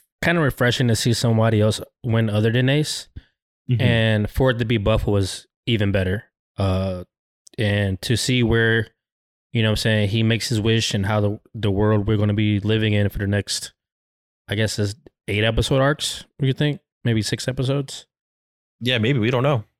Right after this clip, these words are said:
Speaker 1: Yeah, I think it's gonna be fun. Uh, it's just a breath of fresh air. I feel like, um, the Jamato games probably is my least favorite arc so far. It was
Speaker 2: Mm-hmm.
Speaker 1: cool, but I was really, uh, I really liked the first arc, a lot. So we, now we're entered into the third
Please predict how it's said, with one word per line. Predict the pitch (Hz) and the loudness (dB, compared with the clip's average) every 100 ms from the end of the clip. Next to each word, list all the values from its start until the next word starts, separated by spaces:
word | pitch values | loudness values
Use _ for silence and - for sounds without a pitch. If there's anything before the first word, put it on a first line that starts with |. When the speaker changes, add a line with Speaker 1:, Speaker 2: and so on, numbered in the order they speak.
| _ _ _ - | _ _ _ -4
Speaker 1:
Yeah, | 117 107 | 0 0
I | |
think | 165 | 0
it's | 196 | -2
gonna | 196 | 0
be | 185 | -2
fun. | - 208 107 - _ | -2 -2 -4 -6 _
Uh, | 117 113 107 | -2 0 0
it's | 117 - | -2 -4
just | 139 - | -4 -2
a | 113 | 0
breath | 110 113 | 0 0
of | 117 | -2
fresh | 117 107 | -2 -2
air. | 104 110 113 | -2 0 0
I | 110 | -2
feel | - 113 | 0 0
like, | 110 107 - - - - _ _ _ 117 | 0 -2 -6 -18 -20 -20 _ _ _ 0
um, | 107 104 101 92 95 - _ - | 2 2 2 0 -4 -12 _ -4
the | |
Jamato | 107 110 110 117 117 | -2 0 2 2 2
games | 117 117 - | 0 0 0
probably | - 120 | -2 0
is | 113 | 2
my | 110 101 | 0 0
least | 107 110 | 0 0
favorite | 135 131 131 | 0 0 0
arc | 131 | 0
so | - 135 | 0 -2
far. | 151 151 - _ _ _ _ - | -2 -4 -6 _ _ _ _ -4
It | 120 | 2
was | 127 | 2
Speaker 2:
Mm-hmm. | - | 2
Speaker 1:
cool, | 127 127 120 | 0 2 2
but | 113 107 95 | 2 0 0
I | 117 | -2
was | 113 113 | 0 2
really, | 117 110 - _ _ | 0 0 -4 _ _
uh, | 113 104 101 101 | -2 0 -2 -2
I | 113 | 0
really | 123 113 | 2 2
liked | 113 - | 0 -2
the | |
first | - 110 101 - | -4 -2 -4 -6
arc, | 98 - _ _ _ _ _ - | -12 -14 _ _ _ _ _ -6
a | 101 | -2
lot. | 104 98 | -2 -2
So | - 104 101 104 - | -2 0 0 -4 -8
we, | 123 - | -8 -4
now | 117 120 | 0 0
we're | 113 | 0
entered | 110 110 104 | 0 -2 -2
into | 110 104 113 | 0 0 -2
the | 104 | -4
third | 117 117 117 | 0 0 0